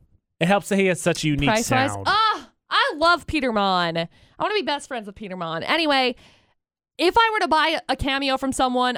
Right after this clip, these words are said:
Speaker 2: honestly, I would buy one from Peter Mon.
Speaker 1: Okay,
Speaker 2: Anyway,
Speaker 1: okay.
Speaker 2: uh, s-,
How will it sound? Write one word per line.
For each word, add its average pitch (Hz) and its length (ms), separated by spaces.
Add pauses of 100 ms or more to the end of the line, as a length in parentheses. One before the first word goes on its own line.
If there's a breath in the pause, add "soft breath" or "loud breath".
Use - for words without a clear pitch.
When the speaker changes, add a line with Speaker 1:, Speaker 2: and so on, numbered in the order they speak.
Speaker 2:
honestly, 233 420
I 208 60
would 190 160
buy 175 120
one 165 160
from 196 140
Peter 165 180
Mon. - 300
Speaker 1:
Okay, 147 140
Speaker 2:
Anyway, 254 300 (120)
Speaker 1:
okay. 147 300
Speaker 2:
uh, 269 380
s-, - 220